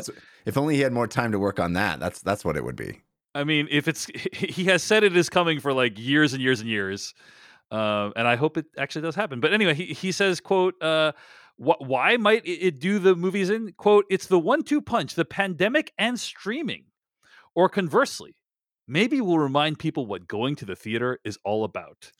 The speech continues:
Speaker 1: Maybe.
Speaker 2: This, this
Speaker 1: Just
Speaker 2: film
Speaker 1: maybe we will save movies
Speaker 2: <laughs> This
Speaker 1: again.
Speaker 2: <laughs> this film definitely does that. The question is,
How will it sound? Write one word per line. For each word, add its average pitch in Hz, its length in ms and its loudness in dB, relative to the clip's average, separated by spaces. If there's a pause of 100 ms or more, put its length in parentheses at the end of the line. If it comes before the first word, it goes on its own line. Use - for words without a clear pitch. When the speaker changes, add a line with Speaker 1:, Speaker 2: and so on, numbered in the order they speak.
(160)
Speaker 1:
Maybe. 64 320 0
Speaker 2:
This, - 200 2 (120)
this 123 240 2
Speaker 1:
Just 110 160 8
Speaker 2:
film 208 120 6
Speaker 1:
maybe 71 460 4 (180)
we 78 480 4 (200)
will 67 120 0
save 62 640 -2
movies - 680 -6 (240)
Speaker 2:
<laughs> - 240 -20
This - 280 4
Speaker 1:
again. 50 280 -6 (160)
Speaker 2:
<laughs> - 1080 -20
this 190 200 -2
film 220 200 4
definitely 202 300 0
does 165 220 0
that. 117 180 -6
The - 60 -10
question 196 420 -4
is, 120 280 -8